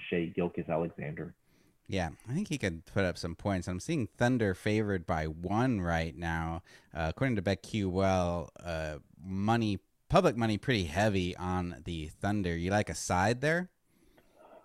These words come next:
Speaker 1: Um, yeah, I mean, it's right there at a toss-up, right? I, I think,
Speaker 2: Yeah.
Speaker 1: um,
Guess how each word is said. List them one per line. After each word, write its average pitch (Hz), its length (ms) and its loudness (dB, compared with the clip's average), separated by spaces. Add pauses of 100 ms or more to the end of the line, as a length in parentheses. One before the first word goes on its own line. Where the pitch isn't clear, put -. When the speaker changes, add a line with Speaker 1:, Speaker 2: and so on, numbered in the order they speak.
(260)
Speaker 1:
Um, 127 680 12 (1600)
yeah, 131 240 10
I 135 40 12
mean, 139 200 12
it's 135 240 10
right 123 180 12
there 107 140 10
at 95 100 10
a 87 80 4
toss-up, 87 500 4
right? 87 180 4
I, 85 220 6
I 87 40 2
think, 92 320 2
Speaker 2:
Yeah. 82 340 4
Speaker 1:
um, 87 200 -4